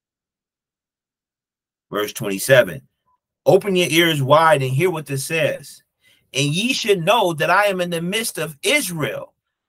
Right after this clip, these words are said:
He's in the midst. So that's what he said.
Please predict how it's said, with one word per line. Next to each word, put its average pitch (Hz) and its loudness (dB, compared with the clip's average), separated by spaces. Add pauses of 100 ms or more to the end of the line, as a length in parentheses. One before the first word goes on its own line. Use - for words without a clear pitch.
(320)
He's 147 -4
in 147 -2
the 135 2
midst. 139 0
So 113 -6
that's 131 -2
what 127 -6
he 127 -8
said. 127 -4